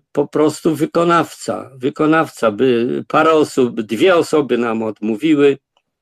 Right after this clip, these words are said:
Przez moment ja miałem od Mazowieckiego, e, e, sugestię, by to wziąć, ale ja nie czułem się na siłach i, e, e, w-, w-,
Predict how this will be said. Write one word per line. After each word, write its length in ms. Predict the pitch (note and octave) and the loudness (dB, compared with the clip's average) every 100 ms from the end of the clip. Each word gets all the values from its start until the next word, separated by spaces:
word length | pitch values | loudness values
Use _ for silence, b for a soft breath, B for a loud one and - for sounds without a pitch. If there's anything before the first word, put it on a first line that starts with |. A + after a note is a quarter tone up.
| _ _ _ _ _ _ _ - B B B B B | _ _ _ _ _ _ _ -20 B B B B B
Przez 280 | - B2+ A2 | -4 -2 2
moment 480 | C3 D#3 F3+ D3 A2+ | 2 4 4 2 2
ja 220 | A#2 C#3+ | 2 4
miałem 420 | D3+ C#3+ C#3+ C3 | 4 4 2 2
od 220 | B2 A#2+ A#2+ | 0 -2 -2
Mazowieckiego, 1120 | A#2+ A#2+ A2 B2+ - - C#3 B2 A#2+ A#2+ - | -2 0 0 0 -4 -2 0 2 4 4 0
e, 920 | - C3 C3+ D3+ C#3+ C3 C#3 D3 C#3 | -8 -8 -6 -4 -4 -4 -4 -4 -6
e, 40 | B2 | -10
sugestię, 760 | - A#2 C3 D3 - - B2 | -4 0 2 2 0 0 0
by 200 | G#2 A#2+ | 2 -2
to 200 | - A#2+ | 0 -2
wziąć, 460 | G2+ A#2+ C#3 B2 - | 0 0 0 0 -2
ale 220 | A#2 A#2 | 2 2
ja 160 | B2+ B2+ | 2 2
nie 180 | A#2+ | 0
czułem 360 | A2 - B2 A2 | 0 0 0 0
się 160 | - A#2 | -2 -2
na 200 | G#2+ G#2 | -2 -4
siłach 520 | - C#3+ C3+ B2+ _ _ _ _ _ _ _ _ _ _ - | 0 2 4 0 _ _ _ _ _ _ _ _ _ _ -2
i, 420 | A#2+ B2 B2+ D#3 C#3 | 2 4 4 2 2
e, 40 | |
e, 1000 | A#2 A#2 A#2 A#2 A#2 A#2 C3+ C3+ A#2+ B2+ B2 _ - | 4 6 8 8 6 4 2 -2 -6 -8 -14 _ -16
w-, 380 | B2+ B2+ B2 A#2 B2+ | -10 -8 -8 -10 -16
w-, 500 | - - C3+ A#2 A#2+ | -20 -8 -4 -2 -4